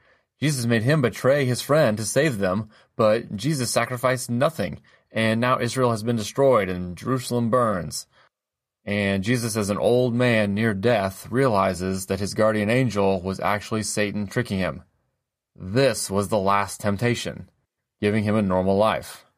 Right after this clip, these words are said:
Jesus begs God to let him be crucified back on that day when he was younger.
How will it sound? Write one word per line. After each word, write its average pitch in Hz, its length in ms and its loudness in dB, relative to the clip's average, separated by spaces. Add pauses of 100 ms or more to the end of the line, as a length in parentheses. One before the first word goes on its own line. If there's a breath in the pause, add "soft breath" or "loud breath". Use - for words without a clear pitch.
(540)
Jesus 107 300 0
begs 104 420 0
God 104 360 2
to 98 60 -6
let 104 200 2
him 110 100 0
be 101 120 0
crucified 92 640 -2
back 101 220 0
on 101 100 2
that 98 160 0
day 101 180 2
when 98 120 0
he 98 100 0
was 90 180 -4
younger. 95 380 0